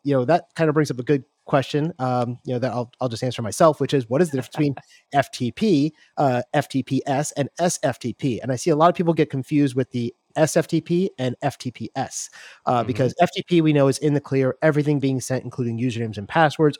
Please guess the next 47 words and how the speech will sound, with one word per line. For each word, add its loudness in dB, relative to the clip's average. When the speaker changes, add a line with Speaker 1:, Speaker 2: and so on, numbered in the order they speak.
Speaker 1:
all 4
the -2
files 0
that 0
can -6
all 2
be 0
grabbed 2
off -2
the -8
wire 2
because -6
it's -12
all -4
sent -10
in -18
the -18
clear. 0
But 6
when -2
you're 2
using 0
F -4
T -4
P -10
S -2
or -6
S 0
F -6
T -14
P, 2
you're 6
using 2
either -2
F 0
T -8
P -2
over 4
an -4
S -2
S -4
L 0
or -2
T -2
L 0
S -6
connection, -8